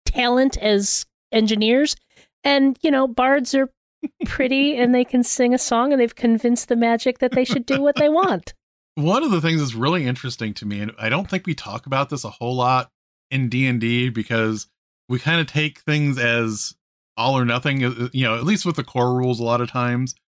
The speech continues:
Speaker 2: But you could really have a D and D setting now, especially, where there wasn't divine or primal magic. There is just people that are using arcane magic. There are just people that learn how to use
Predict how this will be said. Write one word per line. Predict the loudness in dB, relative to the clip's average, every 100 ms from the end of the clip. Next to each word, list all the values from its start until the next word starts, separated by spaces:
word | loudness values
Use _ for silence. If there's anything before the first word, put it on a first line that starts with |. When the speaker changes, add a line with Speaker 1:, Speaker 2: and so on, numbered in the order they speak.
| _ _
Speaker 2:
But | -6 0
you | 0
could | 2 2
really | 2 2 2 2 0
have | -2 -2 0 0 0 -4 -8 _ _ _ -6
a | -2 -2
D | -2 -2 -2
and | 0
D | -2 -4
setting | -2 -2 -2 -4
now, | -2 -2 -2 -6
especially, | -6 -4 -4 -4 -6 -6 -8 -12 _ _ _
where | -4 -2 0 0 -2 -6 _ _ -4
there | -2
wasn't | 0 0 0 -2 -6 -8
divine | -4 0 0 0 0 -2 -2
or | -4
primal | -2 -2 0 -2
magic. | -2 -2 -6 -6
There | -2
is | -2
just | -2 -6 -6 -10
people | -8 -4 -2
that | -2
are | 0
using | 0 -2 -2
arcane | -4 -4 -4
magic. | -2 -2 -4 -6
There | -4
are | -2
just | -4 -4
people | -4 -2
that | -2
learn | 0 0 0
how | 0
to | 0
use | 0 0 -2